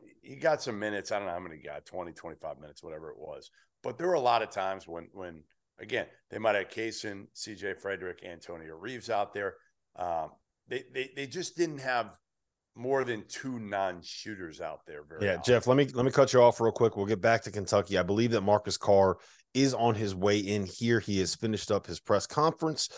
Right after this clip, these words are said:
Speaker 2: Uh, Marcus Carr, he had tonight, let me bring up the box score real quick, twenty points, six boards,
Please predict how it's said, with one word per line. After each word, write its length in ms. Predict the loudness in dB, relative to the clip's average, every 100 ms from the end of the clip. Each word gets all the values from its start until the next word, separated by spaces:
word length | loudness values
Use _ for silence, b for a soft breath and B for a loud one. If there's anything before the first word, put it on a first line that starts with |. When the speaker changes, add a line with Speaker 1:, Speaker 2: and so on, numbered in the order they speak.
| B B B
Speaker 2:
Uh, 300 | 6 8 8
Marcus 380 | 8 8 8 2
Carr, 460 | 8 12 12 10 6 b b b b
he 160 | -4
had 480 | 0 6 8 8 6
tonight, 440 | 2 4 6 6 4
let 100 | 0
me 60 |
bring 160 | 0 0
up 60 |
the 60 | 2
box 240 | 4 4
score 160 | 4 4
real 140 | 4
quick, 180 | 4 -2
twenty 240 | 4 4 4
points, 400 | 2 2 2 -2
six 360 | 0 4 4 4
boards, 500 | 6 10 10 8